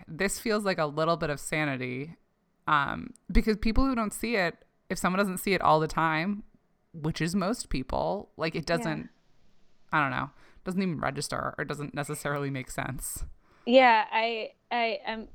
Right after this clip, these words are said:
Speaker 2: my partner and I have been together for ten years, and,
Speaker 1: Mm-hmm.
Speaker 2: um, and I feel like he's my best symptom <laughs> tract-, track-,
Speaker 1: Yeah.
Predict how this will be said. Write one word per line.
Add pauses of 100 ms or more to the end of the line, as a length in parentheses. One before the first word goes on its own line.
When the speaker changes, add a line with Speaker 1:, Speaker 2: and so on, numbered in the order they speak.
Speaker 2:
my
partner
and
I
have
been
together
for
ten
years,
and, (140)
Speaker 1:
Mm-hmm.
Speaker 2:
um, (220)
and (220)
I
feel
like
he's
my
best
symptom
<laughs>
tract-,
track-,
Speaker 1:
Yeah.